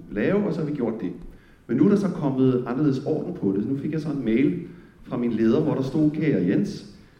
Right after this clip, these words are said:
vi vil godt høre, om du kan lave det kursus igen i år." Nu er du så blevet kursus koordinator, og du skal nu referere til en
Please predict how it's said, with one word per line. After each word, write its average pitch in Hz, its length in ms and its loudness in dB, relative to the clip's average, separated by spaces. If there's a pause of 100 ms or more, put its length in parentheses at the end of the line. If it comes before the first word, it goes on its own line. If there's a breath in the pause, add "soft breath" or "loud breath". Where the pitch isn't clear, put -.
vi 180 60 -2
vil 151 80 2
godt 117 180 2
høre, 113 120 2
om 147 100 2
du 135 80 -2
kan 113 100 0
lave 110 180 2
det 151 160 0
kursus 139 320 2
igen 170 420 -2
i 175 40 2
år." - 480 -2 (500 loud breath)
Nu 180 200 4
er 147 100 0
du 160 120 2
så 165 120 0
blevet 135 380 2
kursus 165 420 2 (200)
koordinator, 135 920 -4 (680 soft breath)
og 123 100 -6
du 165 100 0
skal 170 120 0
nu 147 120 6
referere 143 760 0
til 127 360 2
en 101 320 -2